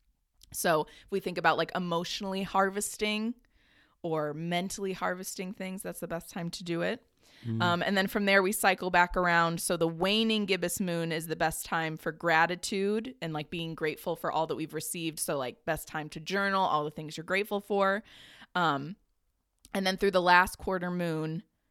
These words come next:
Speaker 1: that's the best time for release and letting go. And then finally, we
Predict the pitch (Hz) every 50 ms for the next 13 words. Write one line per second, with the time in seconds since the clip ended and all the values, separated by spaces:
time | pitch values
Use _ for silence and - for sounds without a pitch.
0 | _ _ _ _ _ _ _ _ - 180 175 180 - - - - 185 180 175 165
1 | 170 - - - - 180 165 160 160 160 160 160 165 170 - _ _ _ _ _
2 | _ _ _ _ - - 180 165 165 170 156 151 160 160 151 - - - - -
3 | 180 165 160 156 156 151 156 156 151 165 151 156 156 170 180 226 262 294 - -
4 | _ - 165 160 165 165 - - 175 170 170 170 170 170 170 165 165 -